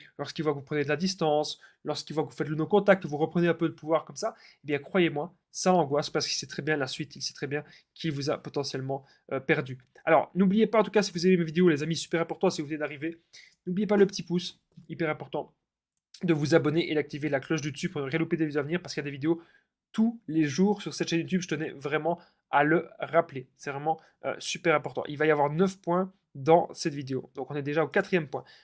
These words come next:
Le P N, il va jouer les petites victimes. Donc ça, ne vous faites pas avoir, les amis. Ne vous faites surtout pas avoir. Donc le P N, il pourrait très bien être là, euh, « Ah, tu sais, moi j'ai jamais voulu être méchant avec toi, moi j'ai jamais voulu te faire du mal, euh, moi je t'aime de tout mon cœur,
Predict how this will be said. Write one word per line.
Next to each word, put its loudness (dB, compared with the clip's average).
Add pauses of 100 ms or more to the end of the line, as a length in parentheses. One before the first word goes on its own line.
Le 4
P 2
N, 2
il 2
va 0
jouer 0
les 2
petites -10
victimes. -10
Donc -10
ça, 0
ne 2
vous 0
faites -4
pas 0 (220)
avoir, 4
les -4
amis. -6
Ne -8
vous -6
faites -2
surtout 0
pas 2
avoir. 0 (280)
Donc -6
le 4
P 0
N, -2
il 0
pourrait 0
très -8
bien 0
être -4
là, 4
euh, « -2 (720)
Ah, -4
tu -6
sais, 2
moi 0
j'ai -6
jamais 2
voulu 0
être 0
méchant -4
avec -6
toi, 2 (300)
moi 4
j'ai 2
jamais 6
voulu 0
te 0
faire -2
du -12
mal, 2 (200)
euh, 6
moi 6
je 0
t'aime -4
de -8
tout -8
mon 0
cœur, -2